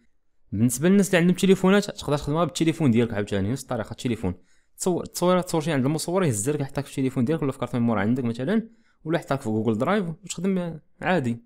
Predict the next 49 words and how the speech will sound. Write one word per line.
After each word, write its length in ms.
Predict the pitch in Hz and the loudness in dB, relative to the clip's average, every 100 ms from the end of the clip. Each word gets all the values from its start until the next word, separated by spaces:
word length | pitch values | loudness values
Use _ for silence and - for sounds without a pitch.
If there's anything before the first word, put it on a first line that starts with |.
| - | -12
ما 60 | |
كاين 100 | 143 | -10
حتى 100 | 180 | -8
شي 100 | 170 | -4
مشكل. 380 | 165 - 113 98 - - _ _ _ _ _ | -4 -4 -8 -10 -12 -18 _ _ _ _ _
هنا 220 | 123 143 | 2 4
عاطينك 240 | 135 143 165 | 6 4 2
ثلاثين 280 | 160 147 156 | 2 6 4
دقيقة 280 | 160 151 | 4 4
لا 60 | 185 | 4
تعمر 260 | 131 139 147 | 6 4 4
فيها 180 | 156 | 4
هاد 60 | 156 | 6
النموذج 520 | 123 127 127 117 104 | 8 8 6 6 4
هذا. 240 | 104 95 87 _ _ _ _ _ | 2 2 -2 _ _ _ _ _
فهمتي؟ 320 | - 127 165 | 0 2 2
ثلاثين 240 | 156 147 156 | -2 2 2
دقيقة، 320 | 143 123 107 | 2 0 -2
فات 220 | - 131 | -2 -2
عليك 140 | 135 | -2
ثلاثين 220 | 160 151 143 | 0 0 2
دقيقة، 360 | 175 175 220 | 2 2 2
يتعاود 300 | 151 135 135 | 4 4 4
لك 100 | 160 | 0
كلشي 240 | - 202 196 | 0 2 4
من 80 | |
الزيرو 360 | 156 107 120 117 | 4 2 2 2
عاوتاني. 540 | 113 117 113 95 90 _ _ _ _ _ _ - | 0 0 0 0 -2 _ _ _ _ _ _ -12
ثلاثين 200 | 120 139 | -6 -4
دقيقة 220 | 160 170 | -2 -4
حاول 180 | 175 160 | -2 -2
تعمر 280 | 117 135 135 | 0 0 0
فيها 140 | 143 | 0
المعلومات 300 | 120 120 120 | 2 2 2
ديالك، 200 | 104 107 | 0 -2
بلا 220 | 143 233 | 2 4
ما 120 | 202 | 4
تزرب 280 | 147 139 233 | 2 2 0
وحدة 200 | 135 165 | 0 -2
وحدة 200 | 170 175 | -2 0
راه 60 | 220 | 0
تعمر 240 | 143 180 | -2 -4
كلشي 320 | 175 208 - | -2 -2 -2
إن 40 | 196 | -4
شاء 160 | 196 | -2
الله 160 | 196 208 | -2 -4
في 80 | - | -4
قل 260 | - 180 | -2 0
كاع. 240 | 127 151 | 2 0